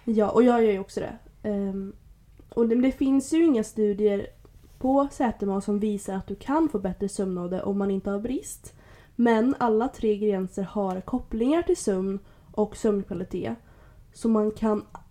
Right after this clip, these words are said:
kanske ta en, ett antagande där att det borde hjälpa till med sömnen och framförallt med brist. Och det finns, ehm, har man brist, vilket må-, vilket det är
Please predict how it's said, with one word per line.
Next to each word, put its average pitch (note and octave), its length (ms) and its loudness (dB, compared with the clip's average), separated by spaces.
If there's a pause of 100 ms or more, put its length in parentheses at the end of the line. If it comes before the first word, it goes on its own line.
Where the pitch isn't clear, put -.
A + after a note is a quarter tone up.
(960)
kanske A3+ 360 -2
ta G#3+ 300 2
en, G3+ 260 -4 (420)
ett - 160 -16
antagande A#3+ 720 0 (220)
där G3+ 400 -4 (120)
att - 560 -10 (1600)
det A3 140 4
borde A3+ 500 2
hjälpa G3+ 220 -2
till F#3 180 -4
med F#3 120 -2
sömnen G#3 360 2
och G#3 140 -2
framförallt G#3 580 0
med F#3+ 140 0
brist. G#3 320 -2
Och G#3 80 0
det G#3+ 100 2
finns, B3 460 -2 (260)
ehm, A#3 560 4
har C#4 220 8
man D#4 240 8
brist, C4+ 360 -4
vilket A#3 260 -2
må-, A#3 180 4
vilket A#3 300 0
det A3+ 60 -4
är D4 320 2